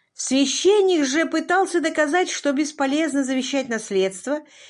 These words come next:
не указав, где его искать. Но отвратительный старый пират, злорадно посмеиваясь,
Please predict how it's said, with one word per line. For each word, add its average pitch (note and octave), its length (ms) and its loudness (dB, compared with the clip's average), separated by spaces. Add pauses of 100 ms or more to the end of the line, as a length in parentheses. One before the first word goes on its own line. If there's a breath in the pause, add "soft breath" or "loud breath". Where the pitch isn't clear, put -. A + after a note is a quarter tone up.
не A3 120 -2
указав, A#3 460 0
где A3 260 -2
его C4+ 200 2
искать. - 500 -4 (460 soft breath)
Но F#3+ 220 -4
отвратительный G#3+ 960 -4
старый G3+ 340 0
пират, G#3+ 360 0 (400)
злорадно A3 560 0
посмеиваясь, C4+ 960 -2